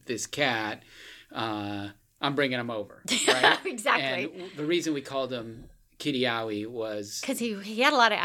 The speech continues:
Speaker 2: of owies, and our daughter
Speaker 1: Our daughter Riley said,
Speaker 2: said,
Speaker 1: Oh, Kitty
Speaker 2: "Oh,
Speaker 1: has an owie."
Speaker 2: Kitty with an owie.
Speaker 1: Kitty with an owie.
Speaker 2: And
Speaker 1: And so
Speaker 2: so
Speaker 1: he became
Speaker 2: she
Speaker 1: Kitty
Speaker 2: would
Speaker 1: Owie.
Speaker 2: just always refer to him.
Speaker 1: As
Speaker 2: 'Cause,
Speaker 1: Kitty
Speaker 2: well,
Speaker 1: with
Speaker 2: at
Speaker 1: an
Speaker 2: that
Speaker 1: owie.
Speaker 2: time, okay, so this is interesting. To distinguish this cat from the other twenty,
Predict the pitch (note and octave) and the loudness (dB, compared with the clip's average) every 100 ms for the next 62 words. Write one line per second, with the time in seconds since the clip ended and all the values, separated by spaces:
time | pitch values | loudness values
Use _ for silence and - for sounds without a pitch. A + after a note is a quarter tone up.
0 | - G3+ - G3+ B3 F3+ F#3 A3 - - | -2 -2 0 2 4 2 -4 -6 -6 -8
1 | G3 G3 F#3+ - B3+ D#4+ - G#3 B2+ B2 | -6 -6 -8 -4 4 6 6 4 2 0
2 | A#2+ A#2 A2 A2+ - B2+ - G#3 B2 - | -2 -2 -4 -4 -4 -6 -2 -2 -2 -2
3 | D3+ B2 C3 A#2+ A#2+ A2+ G2+ E2+ B3+ A#3+ | -2 -2 -4 -4 -4 -4 -6 -4 -2 0
4 | A3 A3 G3 F#3 - - F#3 D#3 D3+ C3+ | 0 -2 -2 -2 -4 -2 4 6 6 4
5 | A#2 G#2+ F2+ C2+ - - F#3+ - C3+ B2 | 2 -2 -6 -14 -18 -6 -4 -2 2 2
6 | B2 B2 A#2+ A2 - C4+ B3+ B3+ C4 B3 | 0 -4 -4 0 2 2 4 2 4 6
7 | A#3+ A#3+ A#3 A#3+ A3+ G3+ G#3 G3 - D#4+ | 6 4 -2 -2 -2 -2 -4 -6 4 4
8 | - - G4+ E4+ D4+ D#4+ D#4 - A4+ G#4 | 4 4 8 10 10 10 8 8 2 0
9 | F#4 F4 F4+ D#4+ F#4 E4+ G4 G#4 C#4 B3+ | 2 0 -2 -2 -2 -4 -4 -4 -6 -6
10 | G#3 - - - - - - - B3+ D4+ | -8 -12 -20 -20 -20 -20 -4 0 2 2
11 | - A#4 A#4 D4+ - A3+ G#3 D#4 A4 - | 8 8 10 4 2 -4 -2 0 0 2
12 | B3+ G3 - - B3 B3 A3+ A#3+ A#3 G#3+ | 2 2 0 0 0 2 4 4 4 -2
13 | - _ _ _ _ - - F4+ F4 A#3 | -6 _ _ _ _ -12 0 2 2 0
14 | G#3 | -6